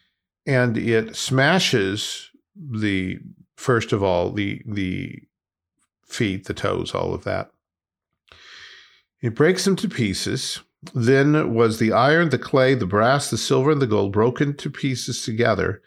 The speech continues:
and became like the chaff of the summer threshing floor, and the wind carried them away, that no place was found for them. And the stone that smote the image became a great mountain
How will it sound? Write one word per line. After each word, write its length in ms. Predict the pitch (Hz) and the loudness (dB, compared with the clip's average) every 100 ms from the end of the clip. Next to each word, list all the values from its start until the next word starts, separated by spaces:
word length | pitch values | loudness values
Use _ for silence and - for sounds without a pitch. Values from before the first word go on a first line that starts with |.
| - - - - - | -20 -20 -20 -10 0
and 100 | 127 | 2
became 380 | 139 165 151 | 4 4 4
like 160 | 143 139 | 4 2
the 80 | 147 | 0
chaff 400 | - 156 160 - | 2 2 2 2
of 80 | 160 | -2
the 80 | |
summer 340 | 151 - 165 165 | 0 2 4 2
threshing 760 | 151 156 170 160 - 104 90 - | 2 2 2 0 -2 -2 -4 -12
floor, 460 | - - 98 98 | -12 -4 -2 0
and 100 | 104 | 0
the 80 | 98 | 0
wind 300 | 120 117 110 | 0 0 -2
carried 340 | - 160 233 | 0 2 2
them 140 | 226 214 | 2 2
away, 560 | 202 214 143 101 113 - _ _ _ _ _ _ _ | 4 4 4 2 -2 -8 _ _ _ _ _ _ _
that 280 | 107 113 110 | 0 0 2
no 160 | 131 | 0
place 420 | 147 151 123 123 - | 0 0 2 0 -2
was 220 | 110 - | -4 -4
found 440 | - 156 165 143 | 0 2 2 0
for 200 | - 101 | -2 -2
them. 160 | 95 98 | 0 -2
And 100 | 101 | -2
the 60 | |
stone 520 | 104 - 143 175 196 185 | -4 0 2 4 2 -2
that 100 | 107 | -8
smote 300 | - 120 120 | 0 0 2
the 160 | 139 | 0
image 280 | 92 90 92 | 2 0 -4
became 320 | 104 - 101 | -6 -4 -4
a 60 | 95 | -4
great 400 | 92 90 104 147 | -4 -2 -2 -2
mountain 580 | 113 95 - - 107 | -2 -2 -4 -8 -10